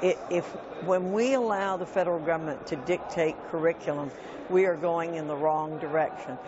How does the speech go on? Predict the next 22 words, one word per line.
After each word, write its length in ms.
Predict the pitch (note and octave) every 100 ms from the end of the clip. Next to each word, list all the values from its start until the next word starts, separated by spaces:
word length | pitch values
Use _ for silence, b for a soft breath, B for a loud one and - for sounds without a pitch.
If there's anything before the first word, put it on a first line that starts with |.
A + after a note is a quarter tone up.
| B -
So 180 | - E3
I 180 | E3
would 180 | G#3 B3
encourage 580 | A#3 G#3 G#3 F#3+ F3 C#3+
you 140 | E3
to 100 | D#3
talk 400 | D#3 - D#3+ -
to 80 | A3
your 160 | G#3+ G#3
local 320 | F3+ F#3 G#3
school 320 | G3 - F#3
board, 360 | D#3 D#3 D3+ D3
your 140 | D#3
local 320 | D3+ D#3 -
superintendent, 920 | E3+ - F3+ - F3 E3+ E3+ D3+ D#3 - B B B - -
and 180 | D#3+
say 300 | D3+ - D#3+
to 120 | D#3+ E3+
them 380 | D#3+ D3 D3 C#3 - E3+
what 240 | D#3+ -
you've 280 | F#3 F3 E3
said 360 | - - D#3